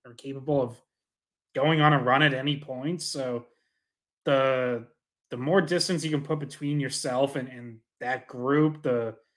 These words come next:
more you can stay out in front of all that, the better it's gonna be. So, you know, because,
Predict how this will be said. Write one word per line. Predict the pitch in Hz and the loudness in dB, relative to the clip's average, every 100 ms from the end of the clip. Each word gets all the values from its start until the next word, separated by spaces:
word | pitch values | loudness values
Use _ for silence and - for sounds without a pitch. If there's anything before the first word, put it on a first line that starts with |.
| _ _ _ - | _ _ _ -10
more | 131 139 156 | 2 8 8
you | 143 | 6
can | 151 | 2
stay | - - 147 | 0 4 6
out | 143 143 | 6 6
in | 113 | -4
front | - 131 143 | -4 -2 2
of | 170 | 6
all | 160 | 6
that, | 175 175 - - _ _ - | 4 0 -2 -8 _ _ -8
the | 143 | -4
better | - 151 135 | 0 2 2
it's | 123 | 2
gonna | 151 120 | -2 -4
be. | 101 127 101 101 | -8 -14 -12 -8
So, | - 131 123 120 117 _ _ _ _ _ | -6 -4 -2 -2 -4 _ _ _ _ _
you | 151 | -8
know, | 139 127 120 _ | -4 -4 -6 _
because, | - 135 143 - - | -8 0 0 0 -8